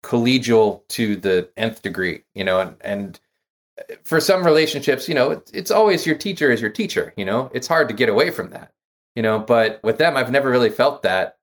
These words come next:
kind of thing where they've tried to use that in any kind of negative way. We've always just had a really great working relationship,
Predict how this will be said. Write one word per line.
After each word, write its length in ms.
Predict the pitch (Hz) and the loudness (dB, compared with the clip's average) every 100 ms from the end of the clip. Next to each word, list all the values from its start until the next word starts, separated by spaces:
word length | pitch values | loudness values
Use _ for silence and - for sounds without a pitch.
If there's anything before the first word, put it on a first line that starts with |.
| _ | _
kind 200 | 117 101 | -6 -4
of 80 | 98 | -2
thing 160 | 151 | 0
where 140 | 110 104 | 2 2
they've 280 | 107 - | 0 -2
tried 200 | - 123 | -2 -2
to 80 | 104 | -2
use 260 | 101 117 120 | 0 2 2
that 160 | 104 | 0
in 60 | 80 | 0
any 160 | 104 101 | -4 -2
kind 200 | 104 95 | -2 -2
of 60 | |
negative 280 | 95 95 92 | -4 -4 -2
way. 120 | 120 | 0
We've 180 | 107 104 | 0 -2
always 240 | 120 131 | 0 0
just 160 | 120 107 | 0 -2
had 200 | 120 120 | 0 0
a 100 | 101 110 | -2 -2
really 240 | 117 110 | 0 0
great 500 | 87 98 101 104 - _ _ _ | -2 0 2 0 -8 _ _ _
working 480 | 101 107 110 98 95 95 | 2 2 2 -2 -2 0
relationship, 640 | 92 123 98 - 76 | 0 0 -4 -10 -12